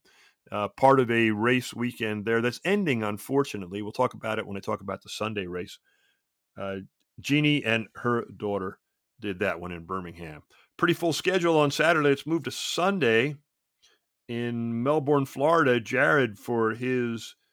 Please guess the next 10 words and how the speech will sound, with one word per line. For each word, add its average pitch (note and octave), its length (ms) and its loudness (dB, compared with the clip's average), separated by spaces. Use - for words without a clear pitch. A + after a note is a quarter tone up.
second E3+ 520 -2
run A#2+ 180 0
of G#2 60 0
the G#2+ 80 -2
weekend, G#2+ 580 -4
ran B2 300 0
the A#2+ 160 0
Florida C3 540 0
Half B2 340 -4
Marathon. G#2+ 560 -2